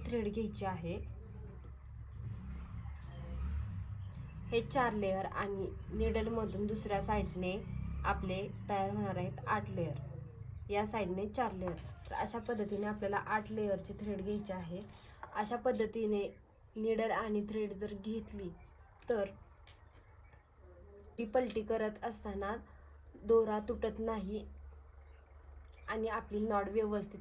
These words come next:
तयार होते. तर अशा पद्धतीने दोरा घेतल्यानंतर ना आपल्याला इथे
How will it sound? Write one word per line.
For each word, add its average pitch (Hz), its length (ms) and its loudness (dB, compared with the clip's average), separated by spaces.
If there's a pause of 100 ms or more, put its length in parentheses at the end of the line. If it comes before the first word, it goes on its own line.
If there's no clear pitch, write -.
तयार 190 240 2
होते. 196 360 -4 (400)
तर 208 200 4 (680)
अशा 214 180 0
पद्धतीने 220 520 4
दोरा 220 280 6
घेतल्यानंतर 202 680 2
ना 202 120 -2
आपल्याला 190 360 -2
इथे 185 340 -4